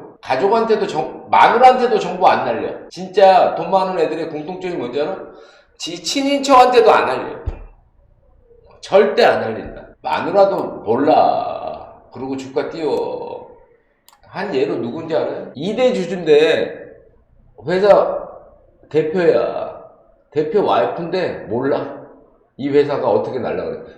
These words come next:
주식을 와이프가 해. 하는데 모른다. 어떤 회사인지 예를 들어줄게.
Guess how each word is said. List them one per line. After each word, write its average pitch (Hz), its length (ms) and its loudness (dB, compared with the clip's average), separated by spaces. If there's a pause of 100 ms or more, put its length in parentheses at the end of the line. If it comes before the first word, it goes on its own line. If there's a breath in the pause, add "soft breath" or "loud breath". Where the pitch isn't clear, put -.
(120 loud breath)
주식을 175 540 -2
와이프가 156 400 0
해. 190 440 -4 (640)
하는데 196 680 -2 (160)
모른다. 107 480 -8 (180)
어떤 185 280 2
회사인지 175 440 0
예를 156 240 2
들어줄게. 117 720 -8